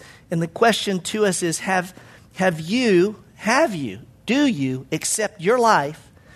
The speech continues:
with all that it is as gift? It's gift.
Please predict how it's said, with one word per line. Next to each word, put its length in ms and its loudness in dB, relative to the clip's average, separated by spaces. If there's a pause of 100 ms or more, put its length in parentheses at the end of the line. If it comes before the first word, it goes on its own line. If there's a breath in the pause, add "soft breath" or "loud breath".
(300 soft breath)
with 160 2
all 180 8
that 140 0
it 100 -2
is 400 0 (420 soft breath)
as 220 -2
gift? 640 -6 (460)
It's 160 -4
gift. 680 0